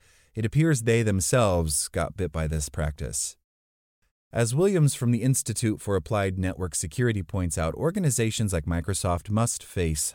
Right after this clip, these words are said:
highly motivated and well-resourced attackers who are usually capable of capitalizing on the most esoteric and improbable mistakes. He says that from reading Microsoft's latest updates on the situation, he is more sympathetic to why the situation played out the way it did.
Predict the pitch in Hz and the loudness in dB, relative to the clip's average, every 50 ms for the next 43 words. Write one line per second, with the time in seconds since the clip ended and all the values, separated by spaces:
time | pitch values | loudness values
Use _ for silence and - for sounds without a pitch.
0 | - - 95 90 90 85 87 87 85 85 82 82 82 80 82 85 82 76 82 78 | -6 -4 -4 -2 -2 0 0 0 0 0 0 0 0 -2 -2 -2 -2 -2 -4 -4
1 | 78 78 82 90 101 113 110 98 101 98 - - 92 85 - - 80 - - 98 | -2 -2 -2 0 0 0 0 -2 -2 -4 -4 -4 -6 -6 -6 -8 -10 -6 -4 -4
2 | 95 95 - 90 82 78 - - _ _ _ _ _ _ 156 147 135 127 147 196 | -4 -4 -2 -2 -2 -2 -4 -6 _ _ _ _ _ _ 0 2 2 2 2 2
3 | 233 233 233 175 139 123 110 - 143 160 170 170 143 110 113 117 101 98 95 92 | 0 0 0 2 2 2 2 2 0 0 0 0 -4 -2 0 0 2 2 2 0
4 | - - 143 147 165 - - 135 110 98 95 90 87 85 78 92 90 92 85 78 | 0 0 -2 -2 0 0 0 0 2 2 2 2 2 0 0 0 -2 -2 -2 -2
5 | 95 95 92 92 92 95 98 98 95 - - - 110 113 - - 101 - - 113 | 0 0 0 0 0 2 0 0 -2 -2 -4 -4 -4 -2 -2 -2 -2 -2 0 0
6 | 107 104 101 - 98 90 92 101 101 - - 95 92 90 90 80 78 78 76 73 | 2 0 0 -2 -2 -2 -2 -2 -4 -4 -2 -2 -2 0 0 -2 -2 -2 0 0
7 | 76 73 - - - 104 85 76 - - - - _ _ _ _ _ _ _ _ | 0 -2 -2 -2 -2 -2 -2 -2 -6 -10 -14 -14 _ _ _ _ _ _ _ _
8 | _ _ - 151 170 151 - 143 131 131 139 165 160 139 - 117 113 107 - - | _ _ -2 0 0 2 2 4 4 6 6 4 2 2 2 2 2 2 2 0
9 | 113 107 107 110 127 131 131 120 113 110 110 - 120 - - 117 104 98 - - | 0 2 4 4 4 4 4 2 2 2 0 0 -2 0 0 0 0 0 -2 -4
10 | - - - 90 87 95 104 101 95 - - 82 98 - - 107 104 110 - - | -6 -6 -4 -2 0 0 0 0 -2 -2 -2 -4 -4 -2 0 0 0 0 0 -2
11 | 101 98 90 - 104 98 - 98 95 95 98 - - 135 127 131 135 - _ _ | -2 -2 -2 -4 -4 -6 -4 -2 0 0 -2 -2 0 0 0 0 0 -2 _ _
12 | _ _ _ _ _ - 117 113 110 107 98 107 101 98 95 - 107 92 95 92 | _ _ _ _ _ -2 0 0 0 0 0 0 0 0 0 0 -2 -4 -4 -2
13 | - 107 104 95 87 76 - - 110 95 90 90 85 85 80 80 78 - 82 76 | 0 0 0 0 0 -2 -2 -2 -2 0 0 2 2 2 0 0 -2 -4 -4 -4
14 | - 85 82 80 76 - 80 78 - 82 78 76 76 73 73 - 76 73 71 67 | -2 -2 -2 -2 -2 -2 -2 -2 -2 -2 -2 0 0 -2 -2 -2 -4 -2 -2 -2
15 | 69 69 - 78 71 73 73 - | -4 -4 -2 -2 -2 -4 -6 -8